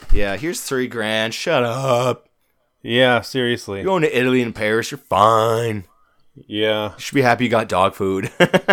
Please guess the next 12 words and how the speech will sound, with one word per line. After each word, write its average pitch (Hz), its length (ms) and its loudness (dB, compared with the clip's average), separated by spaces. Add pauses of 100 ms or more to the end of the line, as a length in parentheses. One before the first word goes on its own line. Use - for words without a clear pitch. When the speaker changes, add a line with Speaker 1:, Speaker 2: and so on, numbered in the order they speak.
(300)
Speaker 2:
Yeah, 156 640 6
I 147 60 6
mean, 147 100 2
the 147 100 2
dog 151 260 6
food's 123 260 -6
probably 120 240 2
pretty 104 240 -8
good. 85 340 -4
Speaker 1:
Yeah, 98 300 0
eat 117 200 -2
some. 104 580 0